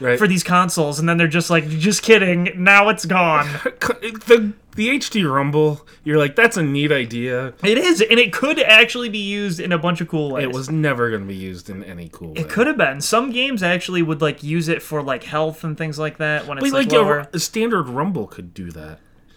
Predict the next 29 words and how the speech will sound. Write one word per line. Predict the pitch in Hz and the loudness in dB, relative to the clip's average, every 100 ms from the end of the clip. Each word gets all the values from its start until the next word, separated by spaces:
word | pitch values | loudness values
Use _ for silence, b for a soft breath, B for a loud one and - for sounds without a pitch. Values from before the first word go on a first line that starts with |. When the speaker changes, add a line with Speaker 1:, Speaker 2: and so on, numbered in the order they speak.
| - | -10
Speaker 2:
Yeah, | 202 208 | -6 -4
but | 196 | -6
it | 190 | -8
doesn't | 190 | -2
Speaker 1:
You | 254 | 2
didn't | 294 247 | 2 0
Speaker 2:
feel | 185 202 175 | -4 -6 -2
as | 160 156 | -4 -4
cool, | - - 202 220 165 | -10 -8 -6 -4 -2
Speaker 1:
You | 175 208 | 2 4
Speaker 2:
Matt. | 247 320 | 4 4
Speaker 1:
could | 254 | 6
have | 226 214 | 6 6
Speaker 2:
It | |
doesn't | 254 - | 4 2
Speaker 1:
just | |
Speaker 2:
feel | - - 269 254 | -4 4 8 10
as | 226 240 - | 8 4 0
cool. | - 262 302 277 147 | -6 -4 0 2 4
Speaker 1:
<laughs> | - | 4
I | 294 | 4
don't | 226 202 160 151 151 | 6 4 4 0 0
know, | 151 151 | 2 4
like | 156 160 160 - B B B B - - - 156 151 - - - | 6 6 2 -10 B B B B -20 -20 -14 -10 -10 -12 -20 -8
Speaker 2:
Look, | 190 185 | -4 -4
all | 175 196 | -4 -4
I'm | 233 | -4
saying | 220 196 190 175 | -2 -2 0 2
is, | 165 151 147 | 4 2 0